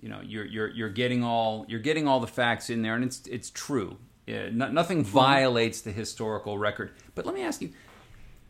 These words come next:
Speaker 1: does reading a lot of the history, really immersing yourselves in that, is that almost necessary for you to have that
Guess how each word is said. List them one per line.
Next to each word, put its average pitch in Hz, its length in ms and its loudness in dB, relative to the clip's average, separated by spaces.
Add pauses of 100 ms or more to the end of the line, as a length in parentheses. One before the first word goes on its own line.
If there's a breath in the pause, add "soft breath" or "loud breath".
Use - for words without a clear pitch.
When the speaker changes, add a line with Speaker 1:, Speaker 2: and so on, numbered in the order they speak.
(300)
Speaker 1:
does 175 300 6
reading 208 520 0
a 123 120 2
lot 139 600 0
of 127 80 -2
the 123 80 2
history, - 580 -6 (100)
really 175 300 2
immersing 120 640 6
yourselves 107 480 0
in 113 60 0
that, 110 220 0
is 143 100 0
that 233 240 4
almost 156 420 4
necessary 127 640 4
for 135 540 0
you 120 580 2 (960 soft breath)
to 131 920 2 (720)
have 117 720 2
that 113 340 0